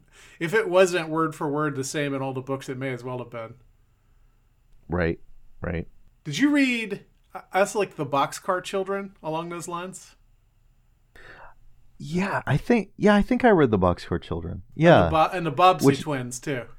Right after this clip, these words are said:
Speaker 2: Yeah, Bobbsey Twin-, Bobbsey Twins was actually the first chapter book that I ever read. Bobbsey Twins at Pilgrim Rock was the first chapter book I ever read. Um, so very, very fond memories of those,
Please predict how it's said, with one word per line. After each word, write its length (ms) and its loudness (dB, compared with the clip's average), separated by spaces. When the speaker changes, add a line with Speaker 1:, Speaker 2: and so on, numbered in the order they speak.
Speaker 2:
Yeah, 240 6
Bobbsey 340 6
Twin-, 400 -4
Bobbsey 420 6
Twins 300 -2
was 140 0
actually 360 0
the 80 -4
first 360 -6
chapter 300 -2
book 240 -6
that 100 -4
I 100 0
ever 180 -4
read. 300 -8
Bobbsey 300 2
Twins 340 -4
at 100 -8
Pilgrim 360 -4
Rock 300 -10
was 200 -10
the 80 -12
first 380 -6
chapter 320 -4
book 240 -8
I 40 -6
ever 340 -8
read. 120 -14
Um, 440 -6
so 380 -8
very, 240 0
very 240 0
fond 340 -4
memories 520 -8
of 100 -6
those, 440 -6